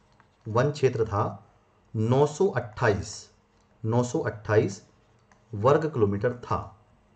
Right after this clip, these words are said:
जो अब घटकर, जो अब घटकर जो अब घटकर नौ सौ चार दशमलव तीन छः वर्ग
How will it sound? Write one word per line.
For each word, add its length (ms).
जो 280
अब 200
घटकर, 520
जो 500
अब 440
घटकर 680
जो 300
अब 220
घटकर 520
नौ 260
सौ 220
चार 560
दशमलव 560
तीन 240
छः 380
वर्ग 420